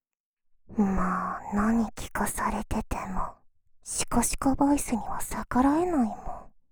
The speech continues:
仕方ないよね。こう。いやいや、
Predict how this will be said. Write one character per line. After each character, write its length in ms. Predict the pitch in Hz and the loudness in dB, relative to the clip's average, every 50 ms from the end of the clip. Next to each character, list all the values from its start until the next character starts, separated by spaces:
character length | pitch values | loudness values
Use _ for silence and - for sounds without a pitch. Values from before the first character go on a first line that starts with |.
| _ _ _ - - | _ _ _ -20 -14
仕 220 | - - - - | -12 -10 -8 -6
方 360 | - - 202 196 - 208 202 202 | -2 0 -2 0 0 0 0 0
な 260 | 202 214 220 226 247 | 0 0 0 2 2
い 100 | 254 240 | 2 0
よ 100 | 226 208 - - - | 0 0 -2 -4 -4
ね。 260 | - - - - - _ _ _ _ _ _ _ _ _ _ _ | -10 -14 -16 -18 -20 _ _ _ _ _ _ _ _ _ _ _
こ 100 | - - - | 2 2 2
う。 440 | - - - - - - - - - - - - _ _ _ _ _ _ _ _ _ _ _ _ _ _ _ _ _ _ _ _ _ - 277 233 196 190 | 2 0 -2 -4 -4 -4 -6 -8 -12 -16 -20 -20 _ _ _ _ _ _ _ _ _ _ _ _ _ _ _ _ _ _ _ _ _ -8 -8 -6 -4 -2
い 120 | 202 190 | -2 -2
や 160 | 165 151 165 | -4 -6 -8
い 160 | 170 175 180 190 | -10 -8 -8 -10
や、 60 | 175 | -12